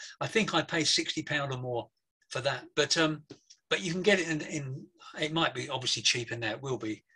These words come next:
You pay sixty pound if you want it when it's <laughs> published. Um, but anyway, um, so there's, um, some examples. I, I will show you one or two more right at the end, um, when we finish.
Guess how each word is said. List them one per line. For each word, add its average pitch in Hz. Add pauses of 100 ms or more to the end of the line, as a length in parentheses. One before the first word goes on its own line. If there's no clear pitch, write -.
(440)
You 123
pay 151
sixty -
pound 131
if 123
you 131
want 135
it 127 (220)
when 131
it's -
<laughs> -
published. - (720)
Um, 165 (640)
but 208
anyway, 175
um, 175 (300)
so 185
there's, 220
um, 190 (100)
some 202
examples. 185
I, 185
I 190
will 214
show 190
you 185
one 196
or 185
two 170
more 160
right 185
at 156
the 165
end, 143 (560)
um, 135 (560)
when 151
we 147
finish. 101